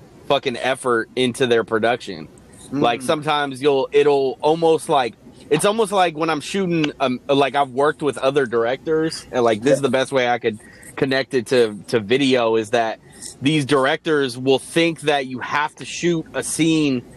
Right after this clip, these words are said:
Speaker 1: fifty thousand fucking times and have that in the back burner.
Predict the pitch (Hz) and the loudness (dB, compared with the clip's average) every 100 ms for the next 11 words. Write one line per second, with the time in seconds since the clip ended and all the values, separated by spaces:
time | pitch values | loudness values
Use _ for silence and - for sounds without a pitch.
0 | - - - 180 - 175 147 143 151 160 | -20 -8 0 0 0 -8 -4 0 2 0
1 | 147 131 - 151 139 110 135 143 113 104 | -2 -8 -4 -2 -4 -4 -2 0 -2 -8
2 | 101 - - - - - - - 139 131 | -12 -16 -16 -18 -18 -20 -16 -4 -2 -2
3 | 120 - 156 147 143 139 135 127 110 120 | -4 -4 -2 -2 -4 -6 -4 -6 -4 -2
4 | 135 139 127 117 107 | -2 -4 -6 -6 -6